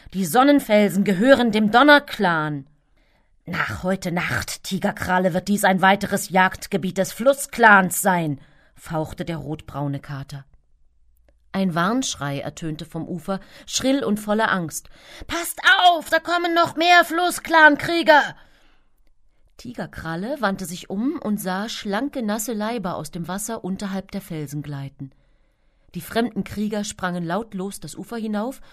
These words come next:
und stürzten sich in die Schlacht. Der getigerte Kater warf Eichenherz einen funkelnden Blick zu. „Ihr mögt schwimmen wie die Otter,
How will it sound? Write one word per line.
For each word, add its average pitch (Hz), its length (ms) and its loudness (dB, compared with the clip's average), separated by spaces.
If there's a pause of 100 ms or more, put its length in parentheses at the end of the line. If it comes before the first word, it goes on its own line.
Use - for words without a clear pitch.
(200)
und 208 200 -6
stürzten 208 540 -8
sich 214 200 -12
in 208 80 -8
die 214 100 -8
Schlacht. 120 480 -12 (920)
Der 175 80 -4
getigerte 190 500 -4
Kater 202 380 -4
warf 175 260 -6
Eichenherz 202 640 -4
einen 175 220 -6
funkelnden 214 540 -4
Blick 214 280 -8
zu. 147 260 -12 (1000)
„Ihr 233 160 0
mögt 240 340 0
schwimmen 254 400 4
wie 254 80 -2
die 233 160 -4
Otter, 214 340 -2